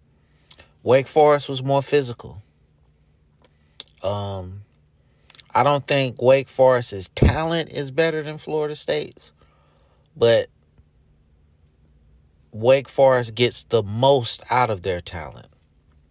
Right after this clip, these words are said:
And they're better.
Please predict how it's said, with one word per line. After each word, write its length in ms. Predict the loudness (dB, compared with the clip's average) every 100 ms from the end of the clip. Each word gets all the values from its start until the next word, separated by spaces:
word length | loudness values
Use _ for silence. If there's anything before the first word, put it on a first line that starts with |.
| _ _ _ _ _ _ _ _ _ _ _ _ -20 -14 0
And 280 | 0 2
they're 140 | 2 2
better. 500 | 4 4 4 0